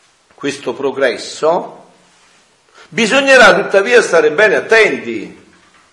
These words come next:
che si tratti di un vero progresso della fede e non di un cambiamento.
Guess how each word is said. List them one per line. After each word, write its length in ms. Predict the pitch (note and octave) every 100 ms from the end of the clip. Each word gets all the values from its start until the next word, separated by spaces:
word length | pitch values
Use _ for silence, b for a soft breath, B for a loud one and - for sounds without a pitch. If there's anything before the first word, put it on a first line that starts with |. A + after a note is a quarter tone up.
| _ _ _ _ b b b
che 200 | - C#4+
si 260 | - A#3 A3
tratti 580 | F3 C3 G2+ - A#2 A2+
di 80 |
un 180 | D3 D3+
vero 300 | D#3 B3 A3
progresso 560 | D#3+ D#3+ F#3 G3+ - C#3
della 300 | D3 F3+ G#3+
fede 760 | G#3 A3 A3 A3+ A#3+ A#3 -
e 100 | -
non 300 | F3+ A#3 C#4
di 80 | B3+
un 140 | A#3 A3
cambiamento. 1160 | A3 A3 A3 A3 A3 G#3 F#3+ F#3 - - -